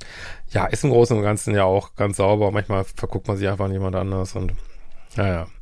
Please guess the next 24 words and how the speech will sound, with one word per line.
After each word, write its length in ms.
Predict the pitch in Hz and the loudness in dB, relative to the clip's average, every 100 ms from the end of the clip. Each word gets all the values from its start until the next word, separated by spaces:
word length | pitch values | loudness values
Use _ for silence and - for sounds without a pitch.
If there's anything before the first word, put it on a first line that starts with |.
| - - - - - - | -18 -16 -16 -14 -14 -4
Am 140 | 123 143 | 2 4
Anfang 280 | 160 156 | 6 6
war 100 | 135 | 8
es 140 | 135 - | 6 4
für 80 | 139 | -2
mich 180 | 127 | -2
schwer, 200 | - 135 | 2 4
mich 140 | 131 123 | 4 2
zu 100 | 127 | 2
öffnen, 480 | 139 151 139 143 117 | 2 2 0 2 2
weil 100 | 117 | 2
ich 80 | |
daran 220 | - 113 117 | 2 0 2
gewöhnt 360 | 110 120 135 | 2 0 2
war, 180 | 113 110 | 2 2
dass 140 | 110 | 2
ich 120 | 117 110 | 0 0
in 80 | |
der 80 | 113 | 2
alten 240 | 98 113 120 | 0 -2 0
Konstellation 640 | 117 113 113 110 123 120 | 0 0 0 0 0 0
irgendwie 240 | 110 110 110 | -2 -2 0
machtlos 520 | 120 - 117 104 - | 0 0 -2 -2 -2
war. 340 | 107 131 151 | 0 2 0